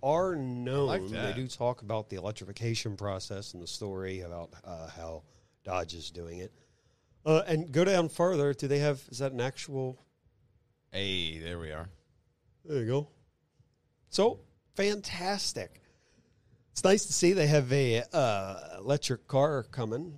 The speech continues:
Speaker 1: They're really getting it out. And, uh, I think this
Speaker 2: And
Speaker 1: is
Speaker 2: it
Speaker 1: the
Speaker 2: looks good.
Speaker 1: concept that they had at that auto show Joe Rogan was talking about with
Speaker 2: Yeah.
Speaker 1: the, uh, engine noise, artificial engine noise.
Speaker 2: Yes.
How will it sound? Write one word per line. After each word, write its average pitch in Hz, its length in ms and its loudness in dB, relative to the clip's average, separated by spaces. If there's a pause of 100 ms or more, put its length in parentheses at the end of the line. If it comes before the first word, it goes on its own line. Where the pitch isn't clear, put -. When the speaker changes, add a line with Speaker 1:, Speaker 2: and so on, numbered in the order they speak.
Speaker 1:
They're 107 240 0
really 117 280 0
getting 98 240 -4
it 98 40 -6
out. 123 240 -2
And, 202 280 4
uh, 170 240 6
I 156 40 2
think 202 220 2
this 233 160 -2
Speaker 2:
And 294 80 2
Speaker 1:
is 294 60 0
Speaker 2:
it - 20 -8
Speaker 1:
the 185 60 8
Speaker 2:
looks 175 120 4
good. 180 140 8
Speaker 1:
concept 185 400 4
that 151 140 0
they 143 160 4
had 156 360 6
at 139 120 0
that 117 160 0
auto 135 300 2
show 165 340 2
Joe 135 200 0
Rogan 135 320 0
was 151 140 -4
talking 165 300 2
about 165 340 4
with 143 120 4
Speaker 2:
Yeah. 117 100 6
Speaker 1:
the, 110 240 0
uh, 98 260 0
engine 131 400 0
noise, 165 500 4
artificial 131 540 0
engine 156 260 0
noise. 175 180 4
Speaker 2:
Yes. - 720 2